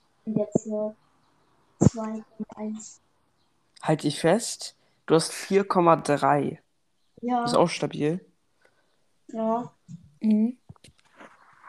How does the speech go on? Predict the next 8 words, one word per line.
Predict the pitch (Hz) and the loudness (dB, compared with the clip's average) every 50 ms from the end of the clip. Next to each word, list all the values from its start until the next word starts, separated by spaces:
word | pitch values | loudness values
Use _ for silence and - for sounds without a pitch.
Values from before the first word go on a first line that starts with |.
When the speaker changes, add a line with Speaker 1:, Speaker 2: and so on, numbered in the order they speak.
| - - - _ _ - - - - _ _ _ _ _ _ _ _ _ - - - _ _ _ _ _ - - _ _ _ _ - - _ - | -20 -20 -20 _ _ -20 -20 -20 -20 _ _ _ _ _ _ _ _ _ -20 -20 -20 _ _ _ _ _ -20 -20 _ _ _ _ -20 -20 _ -2
Speaker 3:
Ich | - 214 196 - | -2 -2 0 0
hab | 247 240 240 | -2 -2 -2
vier | - - 254 247 240 | 0 2 2 2 2
Komma | - 233 233 226 220 220 220 214 208 208 202 - | 2 0 0 2 2 4 4 4 2 0 -2 -4
drei | - - - 220 208 208 208 - | -10 -10 -6 -2 -2 0 0 -2
auch, | 202 196 202 - - | -4 -6 -8 -10 -14
glaub | - - 190 185 185 196 | -12 -10 -8 -8 -6 -6
ich. | 214 220 | -8 -8